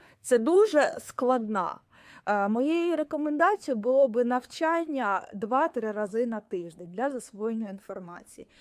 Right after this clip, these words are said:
І дробити програму курсу, тобто стрижки спочатку, там, психологія,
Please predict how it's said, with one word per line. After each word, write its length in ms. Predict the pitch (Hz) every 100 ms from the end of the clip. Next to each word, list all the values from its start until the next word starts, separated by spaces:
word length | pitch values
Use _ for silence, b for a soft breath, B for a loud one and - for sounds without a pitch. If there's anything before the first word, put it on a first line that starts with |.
| b b -
І 320 | 262 311 294 214 -
дробити 720 | 220 233 302 226 202 180 -
програму 640 | 180 196 214 240 233 233 220
курсу, 460 | - 95 - - -
тобто 520 | 175 - 175 175 - _ -
стрижки 720 | 214 - 277 330 392 - 392
спочатку, 1040 | 381 - 359 - 359 330 311 - 311 302 294
там, 160 | 294 269
психологія, 1300 | 233 269 294 269 285 294 294 233 254 254 254 233